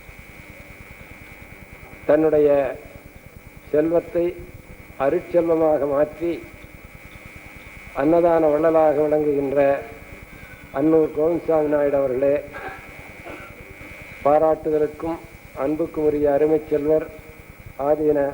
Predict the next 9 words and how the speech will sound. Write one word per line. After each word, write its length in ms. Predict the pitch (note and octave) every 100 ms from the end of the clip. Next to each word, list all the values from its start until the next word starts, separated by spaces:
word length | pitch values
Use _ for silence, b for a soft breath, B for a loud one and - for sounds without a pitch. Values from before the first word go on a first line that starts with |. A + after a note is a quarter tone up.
| -
புலவர் 400 | C#3+ D3 C#3 B2 - - - - - - - - - - - - - -
சுகிசிவம் 480 | D#3+ E3 D#3 D3+
அவர்களே, 420 | C#3 C#3 C3+ C3 C3+ G#2 - - - - - - - - - - - -
அன்பு 300 | C3 D3+ D3+ D3+
பெருமக்களே, 540 | D3 D3+ C#3+ C#3 C3+ C3 - - - - - - - - - - - -
தாய்மார்களே, 760 | C#3 D3 C#3+ C3+ A#2+ B2+ B2 - - - - - - -
உங்கள் 240 | C3+ C3 C3
எல்லோருக்கும் 560 | D3 D3 D3 - D3 C3+ - - - - - C3
என்னுடைய 500 | C3 C3 B2+ B2